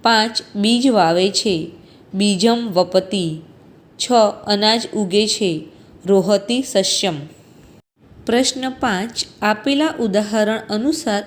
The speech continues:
અન્ય વાક્યો બનાવો. તો અહીંયા આપણને કેટલાક વાક્યો આપેલા છે, કૌંસમાં આપણને શબ્દ આપેલો છે, એ શબ્દનો ઉપયોગ કરીને ઉદાહરણ પ્રમાણે વાક્યો બનાવવાના છે. ઉદાહરણ આપણને આપેલું છે,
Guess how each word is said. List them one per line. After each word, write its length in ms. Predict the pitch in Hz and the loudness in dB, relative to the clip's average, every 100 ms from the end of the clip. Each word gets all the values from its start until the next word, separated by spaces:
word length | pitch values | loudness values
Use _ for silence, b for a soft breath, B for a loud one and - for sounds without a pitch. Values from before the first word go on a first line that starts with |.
| - | -6
અન્ય 300 | 220 262 320 | -6 -2 0
વાક્યો 400 | 214 185 - 233 | -2 -4 -4 -2
બનાવો. 440 | 196 160 151 156 - B B B - | -2 -4 -6 -10 -14 B B B -6
તો 60 | 202 | -4
અહીંયા 240 | 208 254 | 0 0
આપણને 300 | 226 220 220 | -2 -4 -4
કેટલાક 400 | 220 214 208 208 | -6 -4 -2 -2
વાક્યો 320 | 196 196 220 | -4 -2 -2
આપેલા 280 | 214 226 220 | -2 -2 -4
છે, 300 | 220 240 240 - | -2 -2 -4 -6
કૌંસમાં 400 | 214 226 226 220 | -4 -4 -4 -6
આપણને 300 | 208 208 220 | -4 -6 -4
શબ્દ 280 | 220 180 180 | -4 -4 -2
આપેલો 440 | 208 196 190 190 | -2 -2 -2 -2
છે, 280 | 190 220 180 185 B B - | -4 -6 -8 -10 B B -4
એ 100 | 226 | 2
શબ્દનો 440 | 262 220 190 202 214 | 2 0 -4 -4 -4
ઉપયોગ 360 | 202 - 262 | -6 -4 -6
કરીને 440 | 262 208 185 185 - - | -2 -2 -2 -4 -8 -6
ઉદાહરણ 480 | 202 233 254 277 | -4 -2 -2 -6
પ્રમાણે 380 | 269 202 180 190 | -4 -4 -2 -2
વાક્યો 380 | 180 180 - 247 | -4 -6 -6 -4
બનાવવાના 500 | 190 165 156 160 254 | -2 -2 -4 -4 -6
છે. 280 | 294 - 147 - - - B B B B B B - | -6 -6 -6 -10 -20 -20 B B B B B B -2
ઉદાહરણ 300 | 196 262 254 | 2 2 0
આપણને 340 | 226 220 208 | -2 -4 -2
આપેલું 360 | 190 220 214 214 | -2 -2 -2 -2
છે, 300 | 233 214 | -2 -4